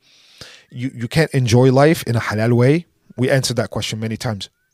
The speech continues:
No, it doesn't mean that. It means that you can have a family, you can have a decent job, you can have a nice income, you can go on trips with your family, you can,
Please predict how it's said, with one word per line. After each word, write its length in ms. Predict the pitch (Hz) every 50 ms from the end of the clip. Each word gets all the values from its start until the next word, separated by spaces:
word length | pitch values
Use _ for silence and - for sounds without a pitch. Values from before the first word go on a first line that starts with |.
| _ _ -
No, 260 | 120 117 135 160 165
it 60 | 156
doesn't 240 | - 170 160 170 165
mean 180 | 175 208 226 170
that. 160 | 98 - -
It 160 | - 127 135
means 260 | 127 131 131 135 123 110
that 200 | 123 113 90 117
you 80 | 104
can 380 | 101 - 110 104 107 107 107 _ _ -
have 160 | - 85 69
a 40 | -
family, 440 | - - 113 139 151 165 170 175 175 _ _ -
you 220 | - - - _ -
can 100 | - 104
have 140 | 110 104
a 60 | 90 90
decent 360 | 80 98 - - 131 123 107
job, 360 | 120 123 107 113 123 120 - - - -
you 80 | - -
can 120 | - 107
have 200 | 98 104 98 87
a 40 | 87
nice 240 | 87 101 117 120 -
income, 400 | - 139 123 117 - 131 127 120
you 60 | 104
can 200 | - 95 87 82
go 180 | 85 92 110 113
on 160 | 123 139 139
trips 380 | - - - 131 127 - - 120
with 120 | 117 117
your 120 | 120 131 127
family, 540 | - - 120 117 117 123 123 123 123 113 - - - - -
you 80 | -
can, 380 | - - 131 123 123 123 - -